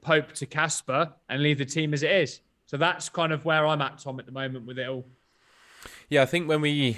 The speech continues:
Speaker 2: when we looked at the Sky pod, um, we were sort of predicting the game that there will be some rotation for, 'cause Cancelo's a big player in this, the Sky game. For those that don't play it, he's been absolutely amazing in that.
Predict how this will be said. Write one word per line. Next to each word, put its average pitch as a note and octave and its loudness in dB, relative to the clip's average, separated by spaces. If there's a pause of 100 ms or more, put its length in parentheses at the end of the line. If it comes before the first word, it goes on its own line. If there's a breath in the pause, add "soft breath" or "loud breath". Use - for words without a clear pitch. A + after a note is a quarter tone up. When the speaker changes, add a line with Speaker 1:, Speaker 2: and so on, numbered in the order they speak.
Speaker 2:
when C3+ 0
we C#3 6
looked C#3 2
at A#2+ 2
the A2+ -6
Sky C3+ 6
pod, G2 0 (200)
um, G2 -10
we G2+ -6
were G#2+ -6
sort B2+ -4
of A2 -10
predicting G#2 -4 (180)
the A2+ -14
game G#2 -2 (100)
that G#2 -6 (240)
there G2+ -2
will G2 -6
be G2+ -4
some F#2+ -4
rotation G2 -2
for, F2+ 2
'cause - -6
Cancelo's G#2+ 4
a F#2+ -2
big F#2 -4
player F#2 2
in F2 -2
this, E2+ -6
the F2+ -14
Sky F#2+ -4
game. E2+ -8
For - -12
those F2 -2
that - -10
don't - -2
play E2+ -2
it, A#1+ -8
he's G2 -10
been D#2+ -8
absolutely F2+ -4
amazing F2+ -4
in D2+ -10
that. C#2+ -10